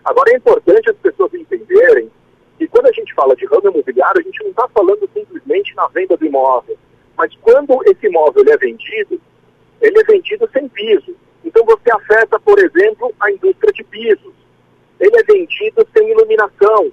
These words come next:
então você afeta a indústria, a, a indústria e o comércio de, de iluminação, ah, pintura, então tem o pessoal de tinta, tem os serviços que são prestados, é uma cascata. Então a venda do imóvel, ela acaba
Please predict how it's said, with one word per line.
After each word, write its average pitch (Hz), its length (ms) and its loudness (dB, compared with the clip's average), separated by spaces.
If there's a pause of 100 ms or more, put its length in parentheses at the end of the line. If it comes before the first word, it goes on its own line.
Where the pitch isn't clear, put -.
então 202 220 0
você 202 240 -2
afeta 208 560 0
a - 180 -4
indústria, 415 680 -4
a, 156 420 0
a 156 60 0
indústria 202 400 -4
e - 20 4
o - 40 -2
comércio 202 540 -2
de, 185 600 -12
de - 120 -20
iluminação, 190 760 0 (640)
ah, - 200 0
pintura, 214 800 0 (280)
então 392 320 -2
tem 415 160 4
o - 40 -2
pessoal - 360 2
de 381 100 -16
tinta, - 540 -4
tem 415 160 2
os - 80 -4
serviços 392 500 -2
que - 180 -6
são 392 100 2
prestados, - 600 -2
é - 40 -2
uma 208 180 -2
cascata. 208 760 -2 (380)
Então 415 180 0 (160)
a 190 140 0 (100)
venda 294 340 0
do - 140 -4
imóvel, 131 720 0 (360)
ela 180 160 0
acaba 220 440 -2